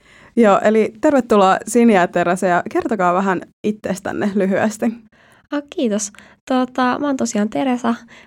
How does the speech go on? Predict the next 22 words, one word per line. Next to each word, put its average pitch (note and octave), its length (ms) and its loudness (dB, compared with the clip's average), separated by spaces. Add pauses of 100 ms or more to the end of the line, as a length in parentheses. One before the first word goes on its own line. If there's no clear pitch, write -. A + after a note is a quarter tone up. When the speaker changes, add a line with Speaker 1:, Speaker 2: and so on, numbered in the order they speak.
(120)
Speaker 2:
Mä A3+ 120 2
opiskelen G#3 480 0
kanssa G3 320 0
Aallossa F#3 560 2 (340)
siellä F#3+ 400 0 (120)
teknillisen G3 680 -2
fysiikan G3 460 -2
ja G3 140 -2 (320)
matematiikan G3+ 560 0
koulutusohjelmassa G#3+ 1040 0
ja G#3 80 -2
mulla G#3 160 -2
on G#3 80 -4
kans A3 300 -2
noi G#3+ 200 0 (800)
pääaineena F3+ 560 2
toi, F3 300 0 (320)
ää, - 160 -4
matematiikka G3 600 -2
ja G#3 80 2
systeemitieteet F#3+ 1300 -2
ja G3 140 -2